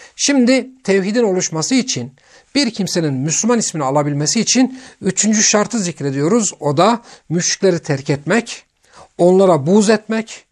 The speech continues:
onlara kalben öfke duymak, onları tekfir edip onlardan ayrılmaktır arkadaşlar. Bu üçüncü şart olmadan, yani müşrikleri tekfir edip onlardan teberri olmaksızın ilk iki şart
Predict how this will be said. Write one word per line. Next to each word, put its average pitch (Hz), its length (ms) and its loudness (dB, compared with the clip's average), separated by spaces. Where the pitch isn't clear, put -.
onlara 208 500 2
kalben 165 580 0
öfke 180 400 -4
duymak, 226 460 2
onları 185 540 2
tekfir 226 680 -6
edip 185 360 -4
onlardan 165 360 -2
ayrılmaktır 143 500 -4
arkadaşlar. 117 640 -10
Bu 285 140 4
üçüncü 214 260 0
şart 175 280 0
olmadan, 196 600 2
yani 226 220 0
müşrikleri 208 460 -6
tekfir 196 320 -2
edip 135 240 -2
onlardan 190 500 2
teberri 190 600 2
olmaksızın 190 960 -2
ilk 285 280 -2
iki 175 260 -8
şart - 460 -2